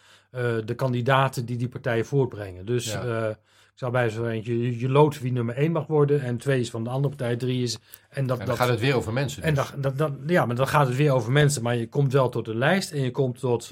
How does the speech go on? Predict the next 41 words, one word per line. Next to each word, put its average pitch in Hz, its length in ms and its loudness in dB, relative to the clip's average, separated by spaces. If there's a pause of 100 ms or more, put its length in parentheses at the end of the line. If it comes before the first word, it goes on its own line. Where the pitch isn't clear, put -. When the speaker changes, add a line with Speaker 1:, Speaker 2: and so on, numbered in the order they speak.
Speaker 1:
een, 110 280 -6 (460)
eh, 113 160 -10 (200)
een 107 80 -4
samenwerkende 143 800 4
beweging 147 760 2 (340)
die, 131 480 -2
eh, 123 300 -2 (200)
potentieel 135 640 0
genoeg 143 380 2
uit 131 120 -4
die 117 100 -4
samenleving 120 720 0
weet, 123 380 -2
eh, 123 80 -6
Speaker 2:
Maar 117 380 -2
je 127 60 4
Speaker 1:
te 123 60 2
Speaker 2:
zegt 139 140 4
net, 143 80 8
Speaker 1:
vinden. 107 280 2
Speaker 2:
ja, 123 200 0
je 95 120 -2
zegt 135 180 -2
net 131 140 -2
ook, 127 200 2
dat 113 120 -4
moet 117 140 -4
geen 120 220 -2
dik 120 160 -4
verkiezingsprogramma 123 720 -6
zijn. 135 360 -4 (240)
Misschien 113 300 -6
ook 123 180 2
niet 131 140 -2
dat 113 100 0
ene 107 220 0
A 101 140 0
viertje 104 260 -6
voor 107 100 -4
Wilders, 127 320 -2
maar, 120 260 -2